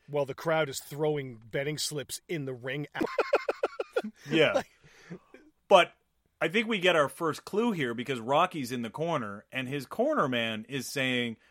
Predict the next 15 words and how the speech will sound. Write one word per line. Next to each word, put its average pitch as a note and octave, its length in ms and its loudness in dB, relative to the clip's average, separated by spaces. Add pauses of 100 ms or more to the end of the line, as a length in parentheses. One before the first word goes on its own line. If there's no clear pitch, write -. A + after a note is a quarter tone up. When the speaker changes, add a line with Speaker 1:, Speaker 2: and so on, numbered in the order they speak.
(160)
Speaker 2:
"You're A#2+ 120 -6
fighting D3+ 460 0
like C3+ 220 -6
a A#2 60 -4
bum. G#2 520 -2 (100)
Do A2+ 100 -10
you A#2+ 100 -2
want C#3+ 220 -2
some C#3+ 160 -6
advice?" B2+ 600 -2
And A#2+ 140 -8
he's A#2+ 200 -6
like, A2 260 -4
"Water." A#2+ 480 0 (540)
And, A#2+ 420 -6